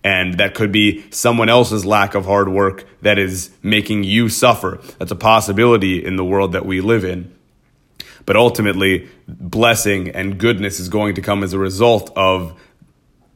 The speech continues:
deserving blessing and deserving goodness. So what does that mean for us?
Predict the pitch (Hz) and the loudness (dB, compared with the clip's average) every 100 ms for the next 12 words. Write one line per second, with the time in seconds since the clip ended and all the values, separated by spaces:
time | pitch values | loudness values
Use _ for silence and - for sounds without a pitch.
0 | _ 90 113 98 113 117 101 92 90 85 | _ -8 -6 0 4 4 4 0 -4 -6
1 | 95 92 - 92 95 87 92 92 98 90 | -2 -2 -2 -2 -2 -4 -4 0 0 0
2 | 87 87 92 82 80 82 - - - 98 | -4 -4 -4 -4 -8 -12 -16 -20 -6 -4
3 | 87 95 120 110 104 92 101 98 92 90 | -2 0 2 4 2 2 0 0 -2 -4
4 | 85 92 - - | 0 0 -2 -12